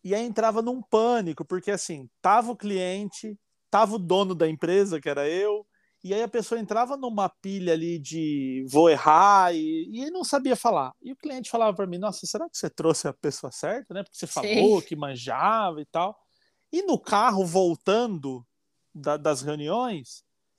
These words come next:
Speaker 1: eu ia numa coisa muito motivacional, não tinha técnica alguma ali, era uma coisa de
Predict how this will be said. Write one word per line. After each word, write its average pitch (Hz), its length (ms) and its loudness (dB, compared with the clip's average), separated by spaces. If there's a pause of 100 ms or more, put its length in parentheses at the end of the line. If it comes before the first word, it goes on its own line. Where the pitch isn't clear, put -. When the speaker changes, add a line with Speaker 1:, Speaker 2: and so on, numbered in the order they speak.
(220)
Speaker 1:
eu 311 140 -4
ia 220 140 2
numa 220 240 0
coisa 208 360 2
muito 208 560 -2
motivacional, 190 1040 0
não 139 140 -16
tinha 170 260 -10 (120)
técnica 175 520 -2
alguma 175 400 2
ali, 135 160 -2
era 139 120 2
uma 131 120 -4
coisa 165 300 -2
de 190 520 -2